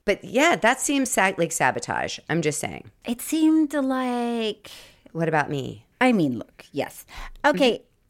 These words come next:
Speaker 1: Mm-hmm. <laughs>
Speaker 2: Here's what happened during this game. So
Speaker 1: Yeah.
Speaker 2: this game is like, it seemed like the whole world is watching this game because it's such a rivalry and these countries have been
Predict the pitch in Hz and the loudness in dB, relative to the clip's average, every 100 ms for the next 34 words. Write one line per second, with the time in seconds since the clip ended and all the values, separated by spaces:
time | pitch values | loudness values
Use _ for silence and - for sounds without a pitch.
0 | - 587 - - 1077 - - 262 - 381 | -2 -2 0 2 2 0 -6 -6 0 4
1 | 466 403 330 302 294 214 202 240 269 247 | 4 4 2 2 2 0 2 2 4 4
2 | 214 208 - 185 180 131 - - - 254 | 2 -2 0 2 2 0 -6 -16 -4 0
3 | 240 302 - 294 277 254 220 214 185 160 | 2 0 0 2 4 4 2 0 0 -2
4 | - _ _ _ _ _ - 233 - 277 | -6 _ _ _ _ _ -4 -2 2 2
5 | 262 247 190 190 196 180 156 175 185 165 | 4 2 -2 0 0 0 0 2 4 4
6 | 151 143 147 143 - 170 147 - 170 165 | 4 0 0 -2 -2 -4 -4 -2 -2 0
7 | 165 156 - 151 151 - - 180 175 190 | 0 -4 -4 -4 -4 -8 -4 -4 -2 -2
8 | 170 165 165 170 170 170 165 160 160 165 | 0 0 -4 -2 0 2 0 0 0 0
9 | 165 160 147 - - 175 - 175 165 160 | -2 -4 -4 -6 -6 -4 -4 -4 -4 -4
10 | 165 160 151 151 | -6 -4 -4 -4